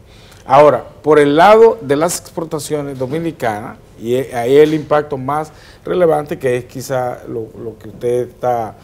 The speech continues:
tratando de buscar, es las exportaciones de banano.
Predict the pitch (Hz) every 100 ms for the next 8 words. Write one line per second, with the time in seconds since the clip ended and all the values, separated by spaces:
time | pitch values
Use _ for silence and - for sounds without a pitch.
0 | - - _ - 120 117 123 127 127 151
1 | - 143 127 - - - - - 143 156
2 | 147 135 135 131 113 123 127 120 113 101
3 | 92 90